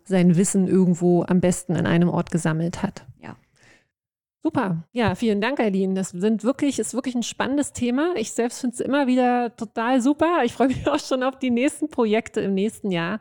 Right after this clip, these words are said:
Speaker 2: Oh ja.
Speaker 1: Und wenn ihr oder wenn Sie Eileen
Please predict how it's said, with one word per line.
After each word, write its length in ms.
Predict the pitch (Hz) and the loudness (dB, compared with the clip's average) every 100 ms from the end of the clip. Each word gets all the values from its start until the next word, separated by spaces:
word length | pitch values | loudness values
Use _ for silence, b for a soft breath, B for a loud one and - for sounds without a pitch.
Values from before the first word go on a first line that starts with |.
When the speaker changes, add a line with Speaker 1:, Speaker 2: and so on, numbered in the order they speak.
| B | B
Speaker 2:
Oh 60 | 185 | -14
ja. 200 | 151 151 B B B B B | -12 -16 B B B B B
Speaker 1:
Und 340 | - 214 220 | -2 -2 0
wenn 160 | 202 208 | 0 0
ihr 160 | 247 262 | 4 4
oder 100 | 226 | 4
wenn 280 | 226 226 | 2 0
Sie 460 | 202 240 262 254 - - | 0 0 0 0 -2 -2
Eileen 580 | - 220 226 240 233 | -2 0 0 0 0